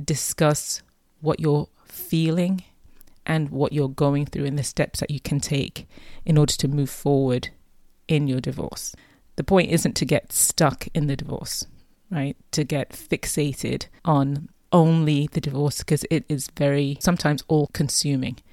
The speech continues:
and it can take up your entire day.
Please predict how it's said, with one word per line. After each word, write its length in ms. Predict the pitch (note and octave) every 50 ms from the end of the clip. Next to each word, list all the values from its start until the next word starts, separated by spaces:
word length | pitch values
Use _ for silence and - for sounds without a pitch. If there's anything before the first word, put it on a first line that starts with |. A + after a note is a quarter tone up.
| - -
and 180 | - E3 D3+ -
it 100 | - -
can 160 | - C#3+ D3
take 340 | - - - D#3+ D3+ - -
up 200 | D3+ D3 - - - - _ _ _ _
your 200 | - D3+ D#3 C#3+
entire 840 | - D#3 D3 C#3+ D3 - - - - - D#3+ D3+ C#3 C#3 C#3 C#3 B2 - _ _ _ _ _ _ _ -
day. 400 | C3+ D3+ C#3 A#2 G2+ E2+ - -